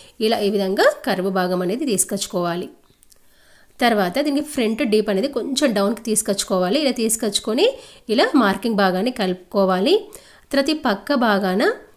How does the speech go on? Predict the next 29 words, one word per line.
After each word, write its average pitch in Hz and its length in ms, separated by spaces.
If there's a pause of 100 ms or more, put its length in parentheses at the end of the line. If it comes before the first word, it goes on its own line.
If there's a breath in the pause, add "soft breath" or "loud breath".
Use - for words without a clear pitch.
(180)
ఇక 262 140
మీకు 254 160
ఫింగర్తో 226 400
చూపిస్తున్నాను 214 440
చూడండి, 220 260
ఇలా 220 100 (140)
ఈ - 100
విధంగా 220 320 (180)
ఎక్స్ట్రా - 340
ఖర్చు 202 300
అనేది 226 220
తీసుకోవాలి. 180 600 (460 soft breath)
ఇలా 233 180
చంక 208 300
భాగం 196 220 (100)
దగ్గర, 180 260 (180)
తర్వాత 208 300
ఈ - 80
నడుము 190 260
భాగం 185 300
దగ్గర 180 240 (500 loud breath)
మనకి 247 240
సైడ్ 214 280
కట్స్ 269 260
ఉంటాయి 202 220
కదా, 214 180
మనకి 240 220
అంత 190 180
అవసరం 202 340